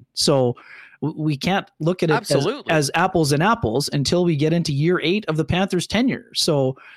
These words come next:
Speaker 1: the people that are all up in arms on one side or the other side of the fence,
Speaker 2: Oh, that's a great point.
Speaker 1: I, I just, like,
Speaker 2: Yeah.
Speaker 1: this is not a, this is not the same discussion. I mean, Paul Maurice came in and did a very good job. He got the Jets to a place they had never been before.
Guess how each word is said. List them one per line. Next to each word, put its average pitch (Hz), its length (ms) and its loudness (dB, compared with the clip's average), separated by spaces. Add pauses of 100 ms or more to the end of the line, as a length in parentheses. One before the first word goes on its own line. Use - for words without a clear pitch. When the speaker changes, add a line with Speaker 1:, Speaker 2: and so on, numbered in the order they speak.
(140)
Speaker 1:
the 127 80 -4
people 220 240 0
that 185 140 2
are 160 80 2
all 165 160 2
up 170 140 -2
in 147 80 0
arms 151 340 0
on 135 200 0
one 160 200 0
side 156 340 0
or 131 120 2
the 123 140 -2
other 156 180 0
side 147 280 -2
of 110 60 -6
the 120 80 -10
fence, 208 480 -4
Speaker 2:
Oh, - 60 -20
that's 196 200 0
a 185 60 -2
great 151 280 -4
point. 110 260 -12 (180)
Speaker 1:
I, 185 280 0
I 196 40 2
just, 180 240 0
like, 170 140 -2
Speaker 2:
Yeah. - 40 -6
Speaker 1:
this 208 160 2
is 170 120 0
not 190 240 2
a, 165 180 0
this 180 180 0
is 151 120 -2
not 185 220 0
the - 60 -4
same 190 320 -2
discussion. 156 600 -2
I - 20 -12
mean, 127 300 -6
Paul 180 180 0
Maurice 185 380 0
came 151 280 -4
in 170 260 -2
and 139 220 -4
did 165 140 0
a 180 40 0
very 156 280 0
good 190 180 -2
job. 160 360 0
He 117 80 -6
got 143 240 -2
the 143 60 -2
Jets 156 340 -2
to 160 140 -2
a 139 40 -4
place 170 320 -2
they 151 140 -4
had 139 240 -2
never 180 280 0
been 196 200 0
before. 190 500 -2